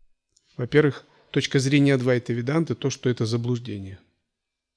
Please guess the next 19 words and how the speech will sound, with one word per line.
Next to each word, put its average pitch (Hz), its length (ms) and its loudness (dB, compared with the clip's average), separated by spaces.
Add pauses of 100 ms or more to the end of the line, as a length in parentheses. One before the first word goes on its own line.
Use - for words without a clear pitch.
(3250)
Один 131 380 -2
профессор, 131 600 0
востоковед, 127 680 0
спросил 127 500 -2
одного 117 380 0
индийского 110 520 -6
учителя: 135 520 -4
«В - 100 -12
чем 123 420 -2
суть - 360 -10
учения 113 520 -6 (320)
<clears throat> - 1000 -2
вашего, 110 580 -8
если 120 320 -4
очень 127 360 0
кратко?» 107 440 -10
Этот 127 480 -12
гуру 156 200 -4
сказал: 113 480 -4